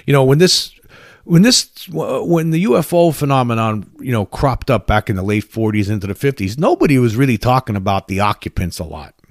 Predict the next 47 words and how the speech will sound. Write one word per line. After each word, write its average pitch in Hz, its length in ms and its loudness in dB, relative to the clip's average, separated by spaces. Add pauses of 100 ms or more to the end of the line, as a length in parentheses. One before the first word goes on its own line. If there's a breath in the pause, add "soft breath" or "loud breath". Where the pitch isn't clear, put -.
(120)
You 120 100 -8
know, 80 240 -6 (320 loud breath)
that, 165 240 0
that, 135 160 -8
that 151 100 -8
it 170 180 -6
really, 190 260 0 (420 loud breath)
you 185 80 -2
didn't 214 180 0
really 170 200 2
hear 165 280 4
a 135 60 2
lot 104 220 2
about 92 340 -4
that 85 220 -10
back 87 260 -6
then. 80 240 -10 (240 loud breath)
Uh, 165 140 2
but 160 180 -2
then, 196 220 2
in, 156 180 -2
in, 143 300 -6
then 190 200 0
you 175 80 0
would 147 120 2
hear 175 180 4
little 170 180 4
reports 151 540 0
here 147 180 0
and 123 160 -2
then 127 240 -2
that 101 220 -6 (300 loud breath)
people 131 280 2
would 120 120 2
see 120 400 0
occupants. 98 640 -2
Like 92 160 -6
in 95 100 -4
France, 123 440 -2
there, 95 200 -10
in 101 140 -6
France, 139 380 -2
there 104 100 -4
was 95 160 -2
some 95 180 -6
incidents 98 520 -4
where, 95 200 -4